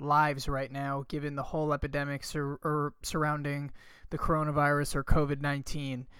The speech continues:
And one of the questions that I'm being asked a lot on Instagram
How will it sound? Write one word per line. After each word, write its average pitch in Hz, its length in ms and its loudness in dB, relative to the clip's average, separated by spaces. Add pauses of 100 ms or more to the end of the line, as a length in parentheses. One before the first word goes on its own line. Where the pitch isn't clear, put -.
(480)
And 147 680 0 (1000)
one 165 240 4
of 170 60 2
the 160 80 0
questions 160 540 2
that 156 160 2
I'm 156 260 -2
being 151 300 -4
asked 143 280 -4
a 151 60 2
lot 143 400 8
on 147 160 -4
Instagram 180 680 -2